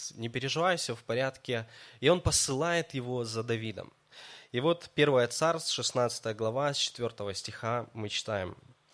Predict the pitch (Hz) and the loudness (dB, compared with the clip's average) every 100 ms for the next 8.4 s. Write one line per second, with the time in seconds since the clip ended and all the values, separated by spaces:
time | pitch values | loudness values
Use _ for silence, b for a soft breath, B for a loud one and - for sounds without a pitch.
0 | B B B B 120 127 202 214 156 - | B B B B -2 4 6 6 4 4
1 | 151 151 151 139 - 190 220 - - 131 | 4 6 4 2 2 2 2 -6 -2 0
2 | 127 - - 120 147 156 127 127 123 120 | 0 0 0 0 0 0 -2 -2 -2 -4
3 | - 127 107 - - 120 127 123 117 - | -4 -4 -6 -4 -2 4 4 4 2 4
4 | 127 120 117 - 135 170 233 226 B B | 4 4 2 -2 0 2 2 -2 B B
5 | B 127 - 139 156 - 135 123 120 175 | B 2 6 6 8 6 4 4 6 6
6 | 160 123 - - 156 165 131 123 139 151 | 6 4 2 2 4 4 2 2 2 0
7 | 123 120 113 143 160 - 123 127 - 127 | 2 2 2 2 2 4 2 2 0 0
8 | 139 139 101 | 4 4 4